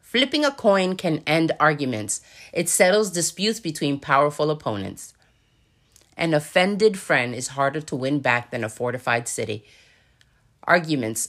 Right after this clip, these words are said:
separate friends like a gate locked with bars. Wise words satisfy like a good meal.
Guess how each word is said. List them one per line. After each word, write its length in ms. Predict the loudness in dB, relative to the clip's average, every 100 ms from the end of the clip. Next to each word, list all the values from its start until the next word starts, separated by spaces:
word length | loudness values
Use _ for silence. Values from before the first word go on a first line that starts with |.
| -6
separate 580 | 0 0 0 -2 -2 -4
friends 460 | -2 -2 -2 -6 -8
like 280 | -6 -4 -4
a 60 |
gate 380 | -6 -2 -4 -4
locked 420 | -6 -2 -2 -4 -10
with 220 | -10 -10
bars. 520 | -12 -12 -14 -16 -18 _ _ _ _ _ _ _ _ _ _ _ _ _
Wise 580 | 2 6 6 4 2 -2
words 640 | 0 2 4 2 -4 -4
satisfy 560 | 0 2 2 0 -4 -4
like 220 | -6 -10
a 40 |
good 200 | -8 -8
meal. 380 | -6 -8 -10 -14